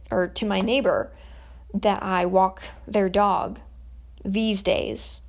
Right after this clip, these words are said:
of the week. Um, I, a-, another example of discipline is that I try to put the dishes in the dishwasher and set it to run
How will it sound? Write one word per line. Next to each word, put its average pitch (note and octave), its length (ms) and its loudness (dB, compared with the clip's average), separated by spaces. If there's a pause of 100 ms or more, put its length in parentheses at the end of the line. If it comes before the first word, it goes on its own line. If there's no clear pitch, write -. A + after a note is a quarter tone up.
of - 140 -2
the E3 80 0
week. - 360 -8 (920)
Um, F3+ 560 -2 (1080)
I, G3 640 4
a-, G3+ 300 2
another G3+ 280 6
example G3+ 320 2
of F#3+ 80 2
discipline G3 500 0
is F#3 260 -2
that F3+ 560 0 (640)
I G3 280 4
try G3 460 0
to F#3 640 0 (1800)
put G#3 440 0
the G3+ 60 -2
dishes G3 540 2
in G3 200 2
the G3+ 60 2
dishwasher F#3+ 920 2 (120)
and F#3 180 0
set G3 160 2
it - 60 -6
to - 120 -6
run G#3 480 0